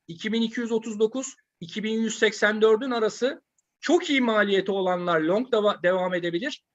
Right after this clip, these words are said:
Fakat temkinli olmalıdır. Asla yeni ekleme yapmamalıdır.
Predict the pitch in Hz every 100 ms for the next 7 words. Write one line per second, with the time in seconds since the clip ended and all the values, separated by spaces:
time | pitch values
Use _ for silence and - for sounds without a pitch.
0 | _ 190 220 208 - 202 185 190 214 220
1 | 226 196 175 170 262 _ _ _ _ -
2 | 254 - 240 202 185 196 202 180 196 180
3 | 170 180 208 202 202 202 277 -